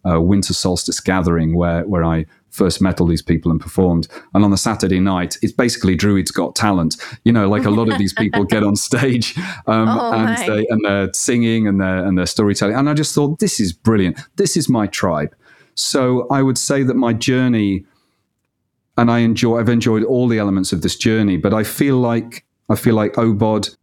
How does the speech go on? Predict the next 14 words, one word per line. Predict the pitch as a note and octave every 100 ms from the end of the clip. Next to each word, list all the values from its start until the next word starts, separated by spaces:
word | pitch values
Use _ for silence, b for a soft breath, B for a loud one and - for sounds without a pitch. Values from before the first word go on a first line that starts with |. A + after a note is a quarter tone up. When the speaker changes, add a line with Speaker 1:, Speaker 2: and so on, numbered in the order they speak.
| _ _ _ _ _ -
Speaker 1:
being | A#2+ A#2
a | G#2
druid, | - G#2 G2 F#2+ G2
being | B2+ B2
a | G#2+
trainee | - G#2+ G2 F#2
druid, | D#2+ F2 E2 D#2+
the | -
training | - A#2 A2 F#2+
comes | G#2+ G2 F#2+
in, | F2+ D#2+
in | G2
three | F2+ F#2
parts. | F2 F#2+ F2+ E2 -